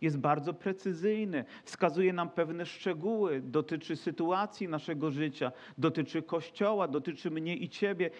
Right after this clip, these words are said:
i tego, w jaki sposób my powinniśmy się zachowywać, jak powinniśmy z takimi rzeczami, które się pojawiają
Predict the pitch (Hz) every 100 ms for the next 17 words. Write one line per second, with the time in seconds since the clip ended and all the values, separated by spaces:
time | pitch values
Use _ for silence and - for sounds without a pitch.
0 | - 147 202 180 165 147 214 - 208 -
1 | 196 208 202 - 135 143 156 185 180 156
2 | 160 175 156 160 151 151 139 147 151 143
3 | 139 160 - - - - - 156 180 -
4 | 180 180 220 214 180 180 170 165 - 208
5 | 208 160 175 - 185 180 156 139 160 156
6 | 143 - 160 160 170 165